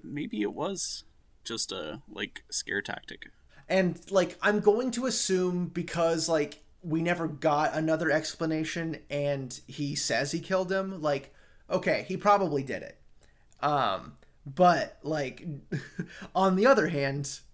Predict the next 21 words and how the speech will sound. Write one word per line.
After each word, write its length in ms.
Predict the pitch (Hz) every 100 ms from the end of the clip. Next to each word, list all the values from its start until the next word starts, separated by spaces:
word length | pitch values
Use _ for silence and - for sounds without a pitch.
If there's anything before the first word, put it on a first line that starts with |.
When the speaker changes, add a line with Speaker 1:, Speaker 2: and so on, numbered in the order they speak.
| 151
Speaker 2:
<laughs> 260 | - 175 -
there's 380 | 147 185 170 139
that, 260 | 165 160
there's 260 | 156 175 139
that, 340 | 139 131 - - -
uh, 220 | 127 113
fan 400 | 117 - 127 117
theory 340 | 113 113 104 101
for 240 | - 92
you. 100 | 98 -
<laughs> 60 | - - - -
Speaker 1:
Sure. 220 | 330 - 330 320
Yeah, 200 | - 127 -
a 40 |
little 340 | 131 123 -
bit 100 | 208
of 160 | 208 - - -
ambiguity. 760 | 113 104 98 90 101 107 101 - - - - - - - - -
Self-serving 840 | - - 120 - 123 113 110 110 147
Speaker 2:
Um, 240 | 160 113
Speaker 1:
ambiguity. 580 | 120 - 131 123 131